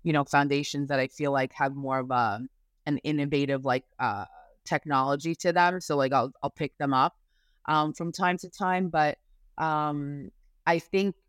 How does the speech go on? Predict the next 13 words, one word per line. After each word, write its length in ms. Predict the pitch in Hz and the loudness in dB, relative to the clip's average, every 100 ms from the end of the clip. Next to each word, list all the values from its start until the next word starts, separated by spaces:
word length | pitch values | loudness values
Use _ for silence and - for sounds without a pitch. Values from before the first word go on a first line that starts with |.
| _ | _
it's, 220 | 175 - - | -8 -8 -12
they're 320 | 180 156 185 | -8 2 4
very 400 | 165 175 226 214 - | 4 6 6 4 0
easy 420 | 175 175 143 139 | -4 -2 -2 -2
and 120 | 151 | 0
they're 120 | 147 | -2
very 300 | 143 160 160 | 2 2 2
intuitive, 600 | 143 139 - 139 120 113 | 0 -6 -4 -4 -2 -4
those 260 | 127 123 - | -2 -2 -2
foundation 600 | 139 131 123 127 - 127 | 0 0 2 -2 -2 -2
matchers 520 | 131 127 - 120 127 | -2 -4 -4 -6 -4
now. 280 | 135 117 120 | -6 -6 -8
So 460 | - - 143 139 | -6 2 4 4